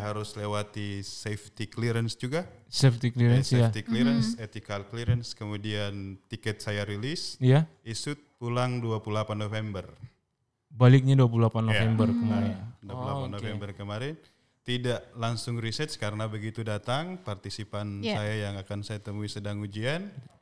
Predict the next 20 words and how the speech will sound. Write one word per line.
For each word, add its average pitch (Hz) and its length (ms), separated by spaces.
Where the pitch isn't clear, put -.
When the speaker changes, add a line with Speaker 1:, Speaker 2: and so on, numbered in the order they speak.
Speaker 2:
Sehingga 117 260
Speaker 1:
Kemudian 117 160
Speaker 2:
tidak 110 240
bisa. 101 240
Speaker 3:
Ah, 240 160
jadi 214 240
nggak 208 160
bisa 196 80
Speaker 1:
libur 147 240
Speaker 3:
ya. 151 80
Speaker 1:
lagi. 165 240
Speaker 2:
Libur 127 300
lagi. 127 320
Speaker 1:
Ya, 98 240
kemudian 107 420
saya 104 200
baru 101 420
kembali 101 380
ke 101 100
Makassar 95 560